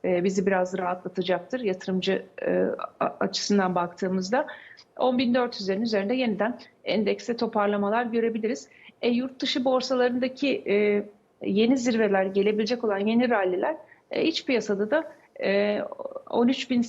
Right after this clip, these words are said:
o beklediğimiz on üç bin, on üç bin beş yüz seviyelerini de, e, beraberinde getirebilir. Şu an noktada o fiyatlara gelmemiz demek, Borsa İstanbul'un yüzde otuz, yüzde otuz beş daha değerlenmesi anlamına geliyor.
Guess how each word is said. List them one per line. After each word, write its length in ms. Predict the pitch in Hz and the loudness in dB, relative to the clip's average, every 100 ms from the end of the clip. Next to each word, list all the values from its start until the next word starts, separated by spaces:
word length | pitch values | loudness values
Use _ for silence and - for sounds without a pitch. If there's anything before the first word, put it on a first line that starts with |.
| - | 0
o 140 | 226 | 0
beklediğimiz 540 | 226 226 240 220 226 220 | 0 0 -2 0 -2 0
on 160 | 233 | 2
üç 220 | 247 247 226 | 2 0 -2
bin, 120 | 220 | 0
on 160 | 233 | 2
üç 180 | 240 233 | 2 2
bin 120 | 226 | 2
beş 200 | 226 226 | 4 2
yüz 80 | 226 | -2
seviyelerini 640 | - 220 214 220 220 226 | 0 0 4 2 2 2
de, 180 | 214 208 - - - | 0 -2 -12 -10 -2
e, 180 | 202 | 0
beraberinde 500 | 214 214 208 208 226 | 2 0 0 -2 -4
getirebilir. 640 | 240 233 247 226 196 330 349 | -4 -6 -6 -6 -6 -10 -8
Şu 180 | - | -4
an 260 | 226 220 233 - - - | -2 -2 -4 -12 -18 -6
noktada 600 | 226 214 220 214 214 - | -2 -2 -2 0 0 0
o 120 | 240 | -4
fiyatlara 500 | 233 233 202 208 196 | -2 0 0 0 -2
gelmemiz 500 | 196 202 202 214 - | 2 0 0 -6 -6
demek, 240 | 190 269 - - _ - | -4 -4 -6 -18 _ -2
Borsa 340 | 220 226 - 233 | 2 2 2 -2
İstanbul'un 520 | - 240 202 202 262 | 0 -2 0 0 0
yüzde 320 | 214 196 202 | 2 2 2
otuz, 560 | 214 214 233 226 - - | 0 -2 -8 -8 -14 -6
yüzde 260 | 196 190 | -2 2
otuz 320 | 208 208 202 190 | 2 2 -2 0
beş 260 | 202 - | -2 0
daha 220 | 185 226 | 0 2
değerlenmesi 640 | 220 214 214 214 214 214 233 | 2 2 2 0 -2 -6 -6
anlamına 340 | 202 170 170 | -6 -8 -8
geliyor. 380 | 165 165 233 | -4 0 2